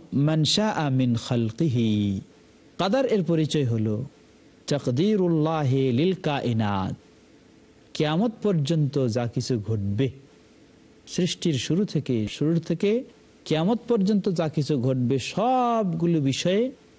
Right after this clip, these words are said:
আল্লাহ রাব্বুল আলামিন যে একটা নির্ধারণ করে দিয়েছেন সবগুলি বিষয়ের ক্ষেত্রে, সেই নির্ধারণ এটাই হলো কাদার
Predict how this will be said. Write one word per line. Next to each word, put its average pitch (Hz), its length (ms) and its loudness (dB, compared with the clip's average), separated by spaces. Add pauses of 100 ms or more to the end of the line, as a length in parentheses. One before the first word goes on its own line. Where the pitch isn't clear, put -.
(320)
আল্লাহ 131 280 0
রাব্বুল 110 260 0
আলামিন 104 520 0 (840)
যে 131 140 2
একটা 139 240 -2
নির্ধারণ 131 460 2
করে 160 220 0
দিয়েছেন 104 520 -2 (200)
সবগুলি 117 460 -2
বিষয়ের 113 380 -2
ক্ষেত্রে, - 380 -10 (600)
সেই 196 220 0
নির্ধারণ 190 640 2 (600)
এটাই 165 220 0
হলো 120 360 0 (960)
কাদার 151 320 0